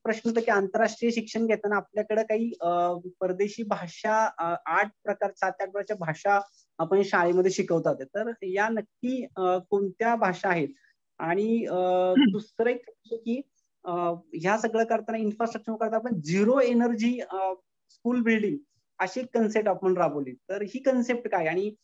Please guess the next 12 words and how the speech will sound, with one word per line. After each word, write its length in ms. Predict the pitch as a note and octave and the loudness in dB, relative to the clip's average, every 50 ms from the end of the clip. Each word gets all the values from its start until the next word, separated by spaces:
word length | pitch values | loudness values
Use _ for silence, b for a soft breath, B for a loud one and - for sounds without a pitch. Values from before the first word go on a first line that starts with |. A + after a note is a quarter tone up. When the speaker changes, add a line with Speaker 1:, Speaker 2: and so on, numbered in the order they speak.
| _ _ _ - D#3+ D#3+ | _ _ _ -12 -4 0
Speaker 1:
ग्रामीण 460 | F3 F3+ F3 F#3 G3 G#3 G#3+ G#3+ G#3+ | 0 2 2 2 0 0 0 -2 -2
किंवा 180 | G#3+ G#3 G#3+ G#3 | 0 0 0 0
शहरी 280 | G#3 - G3+ F#3+ G3 G#3 | 0 -2 -4 -2 -2 0
भागामध्ये, 600 | G#3+ G3+ F#3+ G3+ G3+ G3+ G3+ F#3+ G3 G3 G3+ G3 | 0 0 0 0 -2 -4 -2 -2 -2 -2 -4 -4
अ, 200 | - - E3+ E3 | -6 -8 -8 -6
या 180 | E3 E3+ F#3 | -4 -4 -4
प्रकारची 520 | F#3 F#3 F#3+ F#3+ F#3+ G3 F#3+ F#3+ F#3 G#3 G#3 F3 | -2 -2 -4 -4 -4 -4 -6 -6 -6 -8 -8 -8
झिरो 300 | D#3+ D#3+ F3 F3 F#3 G#3+ | -4 -2 2 2 4 4
एनर्जी, 640 | A3 A3 A3 A3 A3 A3 G3+ G3+ G#3+ A3 A3+ A3+ - - | 4 4 4 2 2 2 0 -2 -2 0 0 -2 -4 -4
अ, 180 | - F3+ F3 F3+ | -8 -6 -6 -8
स्कूल, 300 | F3+ - - G3 D#3+ D3 - _ _ _ _ _ _ _ _ - | -8 -2 -2 -2 -2 -2 -4 _ _ _ _ _ _ _ _ -8
अ, 220 | - E3 D#3+ D#3+ | -6 -4 -2 -2